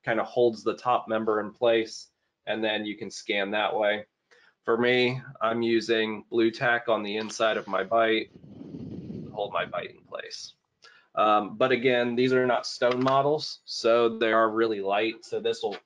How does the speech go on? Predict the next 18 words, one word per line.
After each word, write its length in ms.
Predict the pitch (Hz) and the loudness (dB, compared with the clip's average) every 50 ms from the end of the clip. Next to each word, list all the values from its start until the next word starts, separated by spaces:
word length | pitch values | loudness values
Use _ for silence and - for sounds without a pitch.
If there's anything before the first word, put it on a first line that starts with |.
| _ - | _ -8
this 160 | 139 135 139 | -6 -2 -2
will 100 | 131 117 | -2 0
hold 240 | 127 127 123 120 113 | 2 2 0 2 2
these 240 | 117 117 120 117 - | 2 2 2 0 0
just 240 | - 117 104 - - | 0 0 0 -2 -2
fine, 420 | - 120 117 113 117 113 113 110 110 | 0 2 4 4 4 4 2 0 0
but 240 | 104 110 98 - | -2 -2 -4 -4
something 420 | - - 123 113 110 - 113 107 107 | -2 -2 -2 -2 -2 -2 -2 0 2
else, 540 | 107 110 110 110 107 107 - - - - - _ _ _ _ _ _ _ - | 2 4 4 2 2 0 -4 -10 -14 -16 -18 _ _ _ _ _ _ _ -4
uh, 180 | 95 98 101 95 | -2 0 0 0
heavier 440 | - 120 117 110 113 113 113 110 | 0 -2 0 2 4 4 4 4
like 240 | 107 104 98 90 - | 2 0 -2 -2 -6
stone 500 | - - - - 107 104 107 101 101 101 | -12 -12 -4 -2 -2 -2 -2 -4 -6 -6
won't 220 | 104 104 98 - - | -4 -4 -4 -4 -6
hold 300 | - - 113 107 101 101 | -6 -2 -2 -2 0 0
up. 220 | 104 101 107 - - - _ _ _ _ _ _ _ _ - - - - _ _ _ - - _ - - | 0 0 0 -2 -4 -10 _ _ _ _ _ _ _ _ -20 -20 -20 -20 _ _ _ -20 -20 _ -4 0
Um, 400 | 113 113 113 110 101 104 101 - _ _ _ - - - - _ _ | 2 4 6 4 4 2 -2 -8 _ _ _ -20 -20 -20 -20 _ _
couple 340 | - 151 139 - 135 - | -2 -2 0 2 0 0